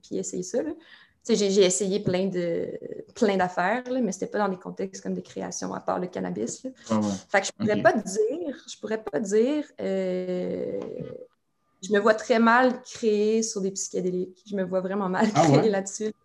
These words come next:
Speaker 1: Je dirais que le, le, non, parce que je, là, je dirais que je, je flippe vraiment plus, là, je remarque vraiment plus le monde autour de moi, puis c'est, c'est plus
Speaker 2: Mais
Speaker 1: là
Speaker 2: ça
Speaker 1: que
Speaker 2: te
Speaker 1: j'en
Speaker 2: donne pas de l'inspiration pour genre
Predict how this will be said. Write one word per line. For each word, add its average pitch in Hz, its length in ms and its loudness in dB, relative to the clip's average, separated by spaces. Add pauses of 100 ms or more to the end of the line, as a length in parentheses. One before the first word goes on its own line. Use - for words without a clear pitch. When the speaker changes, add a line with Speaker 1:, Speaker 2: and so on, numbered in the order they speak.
(100)
Speaker 1:
Je - 100 -6
dirais 220 180 4
que 220 100 0
le, 185 240 2
le, 180 340 -2 (880)
non, 254 260 8
parce 254 160 4
que 240 100 0
je, 226 100 0 (200)
là, 233 360 8
je 262 160 6
dirais 220 200 4
que 233 80 0
je, 220 80 2 (200)
je - 100 -6
flippe 214 220 0
vraiment 220 360 6
plus, 240 240 0
là, 240 80 6
je 240 100 6
remarque 196 300 2
vraiment 196 280 0
plus 214 280 -2
le 196 80 0
monde 196 200 4
autour 190 220 -2
de 185 80 0
moi, 196 240 -2
puis 202 140 -10
c'est, 190 240 -10 (160)
c'est 196 200 -8
plus 214 120 0
Speaker 2:
Mais 220 60 4
Speaker 1:
là 214 40 0
Speaker 2:
ça - 160 4
Speaker 1:
que 196 60 0
Speaker 2:
te 214 60 2
Speaker 1:
j'en - 0 -
Speaker 2:
donne 110 220 0
pas 127 160 4
de 110 100 2
l'inspiration 107 920 0
pour 101 220 -4
genre 98 320 -4